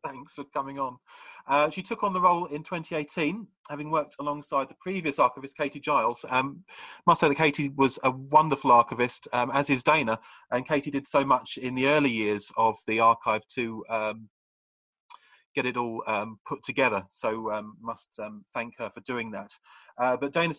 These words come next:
been doing some wonderful work in the last few years, um, not just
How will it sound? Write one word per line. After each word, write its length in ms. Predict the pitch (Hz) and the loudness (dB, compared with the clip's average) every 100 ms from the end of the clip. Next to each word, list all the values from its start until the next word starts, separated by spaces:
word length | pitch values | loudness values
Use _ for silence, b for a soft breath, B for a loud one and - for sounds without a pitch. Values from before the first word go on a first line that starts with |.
| - | -6
been 140 | 151 | -6
doing 160 | 151 143 | -2 -4
some 140 | 151 | 2
wonderful 280 | 170 185 156 | 4 4 4
work 280 | 135 131 139 - 135 | 6 6 2 -6 -6
in 120 | 135 | 0
the 60 | |
last 260 | 139 139 - | 4 4 4
few 120 | 139 | 2
years, 360 | 135 175 190 - b b b b | 4 2 0 -12 b b b b
um, 340 | 127 127 135 156 | 2 2 2 0
not 180 | 160 | 0
just 360 | - 143 - | 2 2 0